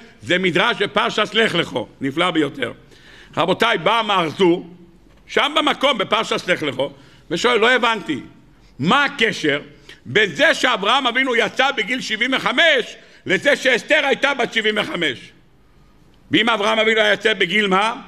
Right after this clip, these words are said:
בגיל שמונה עשרה, אז גם אסתר הייתה בגיל שמונה עשרה. מה, מה יצא כאן? מצאת שבעים וחמש, שבעים וחמש, בעצם מה שעשה רבי עקיבא. הוא מצא מאה עשרים ושבע, מאה עשרים ושבע, וחיבר אותם.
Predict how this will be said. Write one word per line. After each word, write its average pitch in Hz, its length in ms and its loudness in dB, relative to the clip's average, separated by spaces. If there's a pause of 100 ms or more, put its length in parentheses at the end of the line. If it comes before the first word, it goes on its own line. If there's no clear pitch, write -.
(120)
בגיל 165 220 -6
שמונה 190 320 2
עשרה, 208 320 -2
אז 131 120 -8
גם 147 160 -2
אסתר 202 240 0
הייתה 226 200 0
בגיל 226 200 -4
שמונה 247 260 -4
עשרה. 147 220 -4
מה, 139 180 -4 (300)
מה 233 220 2
יצא 294 360 2 (120)
כאן? 165 220 0
מצאת 262 400 -2
שבעים 208 320 -6
וחמש, 220 400 -2
שבעים 208 220 -4
וחמש, 214 360 0 (340)
בעצם 247 340 2
מה 240 100 2
שעשה 226 300 0
רבי 233 220 0
עקיבא. 226 400 0 (260)
הוא 147 120 2
מצא 196 300 2
מאה 226 180 2
עשרים 202 280 -2
ושבע, 190 340 0
מאה 202 160 2
עשרים 175 260 -4
ושבע, 185 360 0
וחיבר 202 320 2
אותם. 208 320 -2